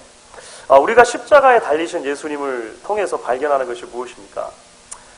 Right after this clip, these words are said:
어, 허드슨강의 기적보다도 사실은 더 놀라운 기적을 우리는 경험하고 있는 것입니다. 왜냐하면 하나님이신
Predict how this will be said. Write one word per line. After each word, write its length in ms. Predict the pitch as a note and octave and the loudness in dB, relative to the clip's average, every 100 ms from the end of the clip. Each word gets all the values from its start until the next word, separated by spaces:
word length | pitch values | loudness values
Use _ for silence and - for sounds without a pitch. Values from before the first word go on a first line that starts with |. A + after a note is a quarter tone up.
| - - - | -20 -20 -10
어, 140 | G#3+ G3 | -6 -6
허드슨강의 760 | - C4+ D4+ D4+ C#4 A3 F#3 | -2 -2 -2 -4 2 2 2
기적보다도 920 | F3 C3+ C#3 - B2 A#2 A2 B2 G#3 - - _ _ _ - | -8 -8 -8 -8 -10 -10 -8 -10 -10 -14 -20 _ _ _ -12
사실은 460 | - D#3 - D3+ C#3 | -4 -4 -4 -12 -12
더 420 | - - - D#3 | -16 -14 -8 -8
놀라운 580 | B2+ C3+ D3+ D#3 D3 C#3+ | -6 -8 -4 -2 -2 -6
기적을 600 | - A#2 A2+ A2 E3 A#2+ G#2 - - - - | -18 -14 -12 -10 -10 -10 -14 -20 -20 -20 -16
우리는 580 | C#3+ G#3+ G#3 G#3+ B2+ G#2 - - _ _ | -8 -4 0 -2 -4 -14 -20 -20 _ _
경험하고 840 | - C3 D3+ F#3 F3+ - A3 A3 F#3 | -10 0 6 6 4 -4 -4 -2 -4
있는 260 | C3 E3+ A#3+ | -6 -12 -10
것입니다. 480 | E3 - - - - - _ _ _ _ - - | -10 -14 -20 -20 -20 -20 _ _ _ _ -20 -10
왜냐하면 680 | B2+ D#3+ F#3 D#3+ E3 D#3+ A2+ - - - - - | -2 6 8 8 6 2 0 -16 -20 -20 -20 -20
하나님이신 1200 | - - C#4+ D4 D4 C4 B3+ - A3+ A3 G#3 G3 | -6 4 8 10 8 0 -6 -6 -6 -6 -6 -14